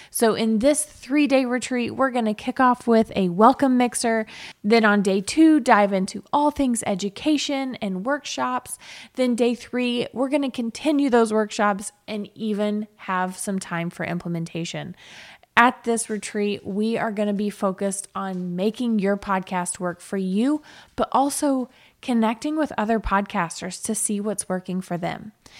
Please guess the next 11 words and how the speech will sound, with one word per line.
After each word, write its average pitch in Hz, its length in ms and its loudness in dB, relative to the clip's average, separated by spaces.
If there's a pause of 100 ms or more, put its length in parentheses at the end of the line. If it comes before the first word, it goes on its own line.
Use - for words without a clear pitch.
(200)
So 233 160 0
make 240 240 2
sure 277 160 2
you 247 180 2
head 202 320 2
to 208 100 -4
mic 190 380 2
check 226 380 -2
society 208 760 4
dot 185 320 0
com, 247 440 2